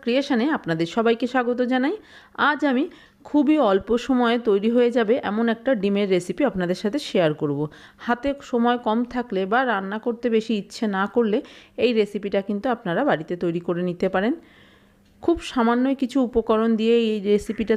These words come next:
তৈরি করে নেওয়া যায়। আর যে সমস্ত উপকরণ এই রান্নায় ব্যবহার করেছি প্রত্যেকটাই কিন্তু আমাদের প্রত্যেকের রান্নাঘরেই থাকে। আসুন দেখে নেওয়া যাক আমার আজকের এই রেসিপি। দেখুন, এখানে আমি ছটা ডিম নিয়েছি। এই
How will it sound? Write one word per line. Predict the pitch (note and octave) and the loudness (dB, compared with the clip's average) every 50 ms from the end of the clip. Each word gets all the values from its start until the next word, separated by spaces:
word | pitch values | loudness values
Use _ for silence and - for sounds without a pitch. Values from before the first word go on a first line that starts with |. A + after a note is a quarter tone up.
| A3 A3+ | 2 2
তৈরি | G#3+ A3 A3+ A3+ | 2 2 2 2
করে | A#3+ A#3+ A#3+ B3 A#3+ A#3+ | 2 2 2 4 2 2
নেওয়া | A#3+ B3 A#3+ A#3 | 2 2 2 0
যায়। | C#4+ F4+ G#4 - - - - _ _ - | 0 -2 -2 -6 -14 -20 -20 _ _ -6
আর | A3 G#3 E3+ D#3 | -6 -4 -2 0
যে | G#3+ G#3+ - | -2 0 2
সমস্ত | C4 C4 C4+ B3+ - D4 C4+ | 2 2 2 0 0 0 0
উপকরণ | A3+ B3+ B3 A#3+ A#3+ A#3+ B3 B3+ A#3 - | 2 2 2 2 2 2 2 2 2 0
এই | G3+ G#3 | 0 2
রান্নায় | G#3 G3+ F#3+ F#3+ G3 G#3 G#3 G3 | 2 2 0 0 -2 0 0 0
ব্যবহার | D#3+ F3 F#3 G#3+ B3 C4+ B3+ - | 0 0 0 0 0 0 0 0
করেছি | C#4 A#3+ A3+ - - D4 - - | 0 0 0 0 -4 -8 -4 -4
প্রত্যেকটাই | G#3+ G#3 - - A#3 A3+ A#3 - C4+ C#4 C4+ | -4 -4 -2 -4 -4 -4 -2 -2 -2 0 0
কিন্তু | C4+ A3+ G3 - C#4 C4+ G#3 | 0 -2 -2 0 -2 0 0
আমাদের | E3+ E3 E3 G3 F4 G#4+ - - - - - - _ _ _ | 0 0 0 0 -2 -2 -4 -8 -14 -20 -20 -20 _ _ _
প্রত্যেকের | - C#4+ C#4 - - D4+ C#4 D4+ C#4+ A#3+ | -2 -2 0 0 0 0 2 2 2 2
রান্নাঘরেই | G3 F3+ F#3 F#3+ F#3+ G#3 A3+ D4 F#4 F4 - | 2 0 0 -2 -2 0 0 0 -2 -2 -4
থাকে। | F#3 E3 C#3+ - C#3+ C#3 D3 - _ _ - - | -8 -12 -10 -12 -14 -16 -16 -18 _ _ -12 -12
আসুন | G#3+ - E4 E4+ C#4 F#3+ | -8 -4 -2 0 0 0
দেখে | F#3+ F#3+ A3+ G#3+ | 0 0 -2 -2
নেওয়া | G#3+ A3 A3 A#3 | 0 0 0 0
যাক | D4 E4 D#4+ A3 | -2 -2 -2 -2
আমার | E3 D#3 D3+ D3+ | 0 0 0 0
আজকের | D3+ D3 - - E3+ F3 D#3+ E3+ | -2 -4 -4 -6 -4 -2 0 0
এই | A#3 D4 C#4+ | 0 2 2
রেসিপি। | F#3+ E3 E3+ - D#3 C#3+ - D3 D3 D3 - _ - - - - - - _ _ - | 0 0 -2 -4 -6 -4 -4 -8 -10 -10 -12 _ -20 -20 -20 -20 -20 -20 _ _ -2
দেখুন, | A#3 C#4+ C#4+ - D4+ E4 G#4 - - _ _ _ - A#3+ | 0 0 0 2 0 0 -2 -4 -10 _ _ _ -8 -4
এখানে | B3 C#4+ D4 C#4+ C#4+ | -2 0 0 2 2
আমি | C4+ D4 C#4+ - | 0 -2 -2 -4
ছটা | - A3+ - - G#3+ A3 G3+ | -4 -2 0 0 0 0 0
ডিম | G#3+ A3 A3+ A3+ A#3 | 2 2 2 4 4
নিয়েছি। | A#3+ B3 B3 B3 B3 - D#4+ F#4+ G#4+ - - - A3 | 4 4 2 0 0 0 -2 -2 -2 -4 -2 0 0
এই | B3 | 0